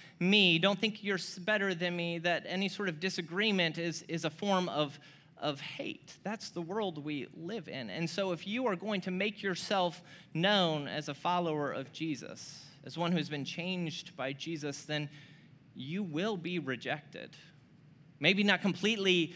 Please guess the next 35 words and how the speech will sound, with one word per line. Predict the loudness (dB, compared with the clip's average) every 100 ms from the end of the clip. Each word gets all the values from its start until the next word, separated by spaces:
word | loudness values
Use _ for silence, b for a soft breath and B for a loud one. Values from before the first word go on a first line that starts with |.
| B 2
rejected | 2 4 2 4 2 4
as | 4 2 2
a |
friend, | 0 2 2 2
but | 0 2
definitely | 2 2 0 2 2
you're, | 2 4 2 2
you're, | -2 -2 -2
you | -4 -2
will | -2
feel | -2 0 2
hits | 2 2 2 0 -8 -6
to | 0 0
the | 0 0
level | 2 2 0
of | -2
relationship | -2 -2 -2 -4 -6 -6 -6
that | -8 -6
they, | -4 -2 -4 -6 B B B
that | 0 4
many | 4 4 2
folks | 2 0 0 -8 -6
are | -2 0
willing | 0 -4 -6 -10
to | -12
have. | -12 -12 -12 -14 -18 -20 -20 -20 -20 -20 -6
And | 2
it | 4 4
is | 2
only | -2 0 2 0 0
if, | 4 4 2 -8 -18 B B B B B B B 0
it | 0
is | 2
only | 0 2 2 2
if | 2 2 -4